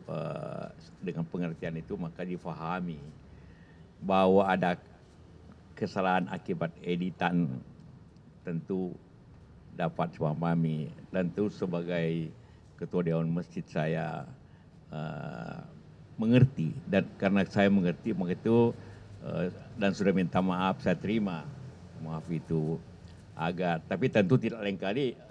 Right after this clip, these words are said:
harus baik-baik, ya. <laughs> Lain kali harus baik-baik, ya. Karena sudah mengerti apa itu Islam. Tidak, kita tadi bicara tadi lebih banyak tentang apa itu Islam, dan menjelaskan sama saya apa itu Kristen. Jadi kita saling memahami,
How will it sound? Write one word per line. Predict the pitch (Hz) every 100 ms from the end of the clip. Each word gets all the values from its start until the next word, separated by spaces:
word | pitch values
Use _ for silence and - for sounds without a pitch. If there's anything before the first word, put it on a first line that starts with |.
| - -
harus | 101 101
baik-baik, | 92 98 123 85
ya. | 85 92 - - 139 - - - - - 107 -
<laughs> | - - - - - - - - -
Lain | 90 92
kali | 98
harus | 92 90
baik-baik, | 92 90 87 82 87
ya. | 87 107 - - - - - - - - - - - -
Karena | 92 92
sudah | 101
mengerti | 98 110 120 - 90 78 - - - - -
apa | - 85 87 92
itu | - 95
Islam. | - 92
Tidak, | 85 - 113 123
kita | 117 135 113
tadi | 120 131
bicara | 117 110 117 117
tadi | 123 123 113
lebih | 113 113 117
banyak | 104 117 127
tentang | 123 104 113 113
apa | 139 131
itu | 123 139
Islam, | - 117 104
dan | 110 101
menjelaskan | 107 107 104 - 113
sama | 104 110 104
saya | 110
apa | 123 135 139
itu | -
Kristen. | 123 - - - - - - - -
Jadi | 87 90
kita | 101 117
saling | 107 101
memahami, | 92 87 82 71